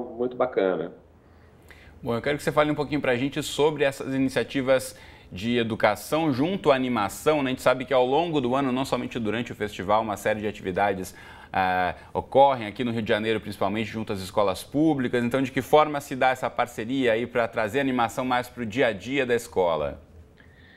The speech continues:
Speaker 1: Então, o Animamundi, ele foi pensado desde o início como um evento interativo, em que as pessoas não, não se limitassem a assistir filmes ou a, a serem fãs de, de, de determinados estúdios ou personagens,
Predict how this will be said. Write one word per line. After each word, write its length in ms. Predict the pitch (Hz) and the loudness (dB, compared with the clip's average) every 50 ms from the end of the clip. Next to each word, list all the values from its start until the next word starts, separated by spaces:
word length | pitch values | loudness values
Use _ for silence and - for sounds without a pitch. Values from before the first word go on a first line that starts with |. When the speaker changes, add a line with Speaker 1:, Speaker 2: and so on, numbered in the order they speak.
| - - - - | -20 -20 -14 -6
Speaker 1:
Então, 360 | - 170 160 - 147 123 131 | -6 -6 -2 0 2 4 4
o 100 | 156 180 | 6 4
Animamundi, 540 | 175 175 180 175 160 147 143 160 175 170 175 | 4 4 4 4 4 4 4 2 2 2 0
ele 100 | 160 156 | -2 -2
foi 180 | - - 165 160 | 0 0 0 2
pensado 640 | 165 156 135 135 135 - - 123 120 110 - - | 2 0 0 0 -2 -2 0 0 0 0 0 -2
desde 260 | 156 160 156 156 151 | 0 0 0 0 -2
o 40 | 139 | -2
início 520 | 123 123 131 151 151 147 139 143 - 104 | -2 0 0 0 2 0 0 -2 -6 -12
como 240 | 101 - - 127 135 | -8 -4 -2 0 2
um 220 | 135 139 139 143 143 | 2 2 2 2 4
evento 400 | 143 135 139 139 143 147 143 156 | 2 2 2 2 0 2 2 2
interativo, 1040 | 151 151 147 139 143 143 - - 151 151 151 151 - - - 123 110 95 82 90 | 0 0 0 -4 -4 -4 0 2 4 4 2 2 -2 -8 -8 -6 -6 -6 -6 -6
em 60 | 98 101 | -10 -4
que 100 | - 117 | -4 -4
as 80 | - | -2
pessoas 340 | - - 113 - - 127 131 | -2 -4 -4 -2 -2 -2 0
não, 160 | 139 139 135 | 0 0 0
não 160 | 135 135 135 | 0 0 0
se 120 | 143 - 151 | 0 2 2
limitassem 720 | 143 143 139 127 131 - 127 127 131 127 - 147 135 131 | 2 4 2 2 4 2 4 4 4 2 0 -2 -2 0
a 80 | 127 123 | -2 -2
assistir 500 | 117 - - 120 - - - - 131 123 - - - | -4 -4 -8 -10 -10 -10 -6 -6 -6 -6 -6 -14 -12
filmes 600 | - 117 127 147 143 123 113 107 101 92 92 - | -4 0 2 2 2 2 0 -2 -6 -6 -6 -4
ou 260 | 104 101 101 107 113 113 | -4 0 4 4 6 6
a, 320 | 107 104 98 90 - - - - - - - - - - | 6 4 4 2 0 -4 -10 -18 -20 -20 -20 -20 -6 -4
a 80 | 101 | -4
serem 320 | - - 123 117 117 117 117 | -2 2 2 2 2 0 -4
fãs 540 | - - - 120 120 139 143 135 123 104 | -6 -4 0 2 2 4 4 2 0 -2
de, 260 | - 101 104 107 104 95 | -6 -10 -8 -8 -8 -6
de, 120 | 90 107 | -6 -10
de 220 | - - - 101 | -8 -4 -4 -2
determinados 880 | 98 98 107 107 104 117 104 107 107 104 104 107 113 117 110 101 95 - | 0 2 0 2 2 2 0 0 0 -2 0 2 0 0 -2 -4 -10 -12
estúdios 520 | 101 - - _ - 104 123 127 101 92 | -14 -14 -14 _ -4 -4 -4 -4 -2 -2
ou 80 | 104 98 | -2 0
personagens, 920 | - 107 104 - - 107 101 104 107 113 120 110 98 95 87 - - | 0 -4 -4 0 -2 0 0 2 2 2 2 0 -2 -4 -10 -12 -14